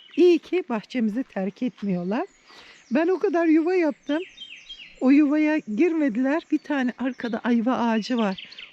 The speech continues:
Onun tepesine o kadar güzel bir yuva yapmışlar ki. Ve bir de şunu diyeyim, bakın kümese. Hani demiştim ya, mavi, o ya-, e, bant şeklindeki yerleri de beyaz yaptım. Yakıştı değil mi? Mavi beyaz.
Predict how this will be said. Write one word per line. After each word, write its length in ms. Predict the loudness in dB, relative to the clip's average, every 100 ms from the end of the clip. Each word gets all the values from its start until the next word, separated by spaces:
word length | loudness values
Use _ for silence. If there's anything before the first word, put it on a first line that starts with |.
| _
Onun 260 | 0 2 0
tepesine 680 | -4 -8 -10 -8 -6 -6 -6
o 80 | -12 -12
kadar 520 | -4 -2 0 0 0
güzel 500 | 0 0 0 -2 0
bir 140 | 0 2
yuva 300 | 2 2 0
yapmışlar 720 | -2 -4 _ -14 -6 -4 -4
ki. 220 | -4 -8 -8 -18 -18 -18 -16 -16 -16 -2
Ve 460 | 2 2 2 2 0 2
bir 240 | 2 2
de 80 | -4
şunu 340 | -4 -4 -4 -6 -6
diyeyim, 400 | -2 0 0 0
bakın 260 | -2 -2 -4
kümese. 600 | 0 2 2 0 -4 -4 -6 -20 -20 -20 -20 _ -20 -2
Hani 220 | 0 2
demiştim 480 | 0 0 -4 -2 2
ya, 120 | 2
mavi, 600 | 2 2 0 0 -2 -2
o 140 | -2 0
ya-, 180 | 2 0
e, 260 | -2 -2 -2 -2
bant 240 | -2 -2 -4
şeklindeki 680 | -4 -6 -2 0 0 -2 -2
yerleri 500 | -2 -2 -2 -2 -4
de 140 | -2
beyaz 360 | 0 0 -2 -2
yaptım. 440 | -4 -6 -6 -6 -6 -18 -20 -4
Yakıştı 540 | -4 -2 -4 -2 -2
değil 120 | 0 0
mi? 200 | -2 -2 -10 -16 -4
Mavi 420 | 0 0 0 0
beyaz. 380 | 0 0 -2